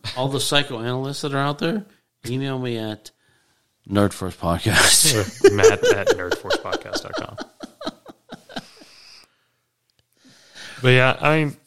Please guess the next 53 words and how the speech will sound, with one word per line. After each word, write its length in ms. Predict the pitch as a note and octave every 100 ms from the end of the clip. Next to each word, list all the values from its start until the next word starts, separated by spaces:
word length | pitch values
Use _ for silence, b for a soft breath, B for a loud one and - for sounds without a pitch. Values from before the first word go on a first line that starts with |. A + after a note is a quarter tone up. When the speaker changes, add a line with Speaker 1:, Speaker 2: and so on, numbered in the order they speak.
| D#3+
Speaker 2:
you 120 | F3
know, 200 | A#2+ G#2 -
it 120 | - E3
was, 280 | E3 D3
it 60 | -
was 120 | E3
really, 340 | C3 D3 D3+ C3+
really 240 | A#2+ A#2+
good. 360 | G#2 F#2+ F#2+ -
I, 320 | B2 A2+ B2
I'm, 120 | B2 B2
it's 160 | B2+ -
definitely 240 | C3+ C#3
gonna 100 | C3
be 80 | A#2
one 320 | A2+ A2+ A#2
that 100 | A2+
I'm 100 | A2
gonna 160 | G#2+ A2
be 120 | G#2
able 120 | G#2
to 80 | G2+
watch, 340 | G2 G2 G2
like, 160 | G#2+ F#2
over 480 | G#2+ G2+ G2+ F#2+ F#2
and 100 | F2+
over 360 | F#2 F#2 F#2+
and 100 | F2+
over 280 | F2+ F2+ F#2
again, 200 | F2+ F2+
and 260 | F2+ F2+ -
be 80 | G2
able 120 | G2
to 80 | G2
get 260 | G#2 F#2+
new 160 | G2 F#2+
things. 400 | - F#2 F2+ -
I 60 | G#2
mean, 80 |
just 200 | G2+ A2
the 100 | -
cameos 520 | A2+ A#2 G#2+ A#2 A#2 G2+
alone, 420 | F#2+ G2 G2 G2
like, 180 | G2+ F#2+
like, 300 | G#2 G2+ -
all 340 | A2+ C3 - _ C#3
the, 160 | B2
the, 200 | G#2 A2+
the 220 | G#2 A2
silhouettes 640 | G#2+ - C#3 B2 A2 A#2 -
that 60 | B2
they 80 |
had, 320 | A#2 A#2+ B2